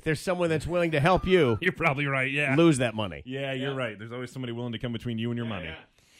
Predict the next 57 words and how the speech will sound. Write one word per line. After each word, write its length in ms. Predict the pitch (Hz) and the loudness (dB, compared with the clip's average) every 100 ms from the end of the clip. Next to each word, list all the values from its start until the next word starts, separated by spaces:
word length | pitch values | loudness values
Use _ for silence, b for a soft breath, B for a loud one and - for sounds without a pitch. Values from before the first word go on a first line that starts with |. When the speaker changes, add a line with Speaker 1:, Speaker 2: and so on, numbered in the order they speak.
| b - | b -4
Speaker 2:
Uh, 420 | 156 156 147 139 | 0 0 0 0
hey, 160 | 175 | 0
and 100 | 156 | 0
while 120 | 143 143 | -2 -2
we're 80 | |
talking 300 | 135 151 147 | 0 0 0
about 220 | 139 127 113 | -2 -2 -2
high 220 | 123 131 | -4 -4
prices, 520 | 123 131 117 120 104 | -4 -4 -4 -4 -4
uh, 280 | 113 110 110 | -4 -2 -2
you 140 | 110 | -4
may 140 | 120 131 | -6 -6
as 100 | 113 | -4
well 100 | 123 | -4
get 140 | 110 | -4
used 180 | 117 123 | -6 -4
to 80 | 120 | -4
'em 60 | |
at 80 | 107 | -4
the 80 | 95 | -4
grocery 400 | 95 113 110 98 | -2 -2 -4 -8
store. 320 | - 98 92 | -4 -4 -2
Uh, 180 | 92 90 | -2 -4
we've 300 | 85 95 85 | -6 -8 -8
been 120 | 95 | -12
seeing 280 | 87 117 110 | -8 -6 -6
things 240 | 107 110 95 | -6 -8 -6
jump 220 | 113 113 | -6 -4
up 120 | 101 | -6
in 80 | 90 | -6
costs, 320 | 123 123 110 | -4 -4 -4
obviously, 420 | 104 104 98 101 | -4 -4 -6 -8
for 140 | 92 90 | -6 -6
a 40 | |
while 300 | 92 135 127 | -4 -2 -2
now, 260 | 110 98 95 b b b | -4 -6 -8 b b b
and 100 | 117 | -2
there's 160 | 135 113 | -2 -2
particular 520 | 135 247 233 202 131 | -6 -6 -6 -4 -4
items 320 | 123 123 120 | -4 -4 -4
that 120 | 123 | -4
are 60 | 117 | -4
gonna 160 | 113 | -6
continue 400 | 101 104 190 165 | -8 -8 -4 -4
to 60 | 127 | -2
be 100 | 110 | -4
expensive, 680 | 95 - 170 165 107 98 87 b b | -6 -8 -8 -8 -6 -6 -8 b b
and 120 | - 113 | -12 -8
some 180 | 190 | -6
of 60 | 202 | -4
them 140 | 147 | -2
are 40 | 117 | -2
grocery 420 | 95 131 127 120 | -2 -4 -2 -6
store 220 | - 107 | -4 -6
staples, 580 | - - 143 143 104 92 | -6 -8 -6 -4 -6 -6
like 160 | 92 104 | -8 -6
a 240 | 98 92 | -6 -6